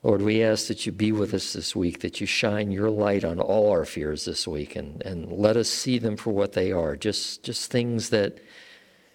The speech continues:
that don't have to happen. Lord,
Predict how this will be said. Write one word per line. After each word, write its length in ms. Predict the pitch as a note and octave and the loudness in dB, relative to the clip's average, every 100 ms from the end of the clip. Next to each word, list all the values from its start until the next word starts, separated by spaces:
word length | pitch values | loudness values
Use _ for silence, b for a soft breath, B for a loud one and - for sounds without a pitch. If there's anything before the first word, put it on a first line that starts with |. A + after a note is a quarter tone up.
| B B _ _ _ _ _ _ | B B _ _ _ _ _ _
that 180 | A#2 - | -2 4
don't 180 | A#2 | 4
have 220 | B2 B2 - | 4 2 2
to 100 | G#2+ | 0
happen. 500 | B2+ D3+ A2+ C#2 - - _ _ _ _ _ _ _ - b b b b b b b b _ _ _ _ | 2 0 -2 -4 -8 -20 _ _ _ _ _ _ _ -20 b b b b b b b b _ _ _ _
Lord, 340 | A2+ A2+ A2 | 4 4 2